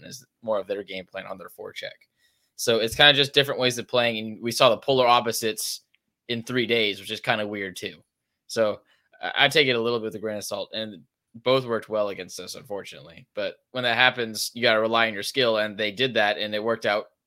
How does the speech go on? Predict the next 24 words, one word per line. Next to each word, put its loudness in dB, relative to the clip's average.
really 0
well 2
late -4
in -16
the -14
third -12
period. -14
So -4
they, -6
they -4
started 2
getting -2
those -2
passes 0
just -4
like 2
we 0
did 4
in 2
the -4
Kraken 4
game. -2
We -4
started, 0